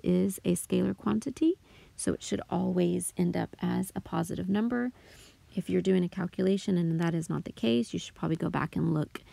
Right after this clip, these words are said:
um, at your math work to see where your mistake was, okay? All right, um, for those of you who are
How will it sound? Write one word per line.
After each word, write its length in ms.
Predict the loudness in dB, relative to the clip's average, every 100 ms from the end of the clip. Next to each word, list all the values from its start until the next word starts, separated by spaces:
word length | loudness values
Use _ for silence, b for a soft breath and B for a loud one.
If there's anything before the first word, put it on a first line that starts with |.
| B B B 2
um, 180 | 2 2
at 160 | 0
your 80 | 0
math 260 | 0 0 -2
work 180 | -6 -4
to 100 | -6
see 320 | -2 0 0 0
where 160 | 0 2
your 180 | 0
mistake 440 | -2 -2 -4 -8 -8
was, 340 | -8 -8 -10 -4
okay? 220 | -2 2 0 0 -8 -20 _ -20 -20 -18 -2
All 80 | 2
right, 220 | 2 0 B B B 0
um, 300 | 4 6 6 4
for 220 | 2 4
those 240 | 4 4
of 140 | 4 6
you 260 | 6 6 4
who 300 | 2 2 2
are 480 | 2 2 2 2 0